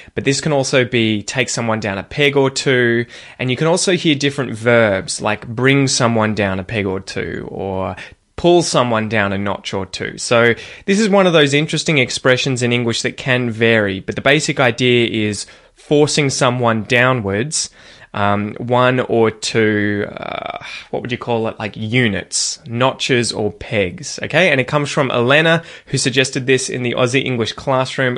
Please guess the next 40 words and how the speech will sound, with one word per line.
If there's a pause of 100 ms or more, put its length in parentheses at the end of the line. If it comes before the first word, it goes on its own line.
Great
job,
Elena.
It
was
a
good
expression, (320)
and
I
looked
forward
to
doing
this
episode
today
as
a
result. (480)
So
let's
go
through
and
define
the
words
in
this
expression,
guys. (560)
To
take. (540)
So
in
this
sense,
to
take,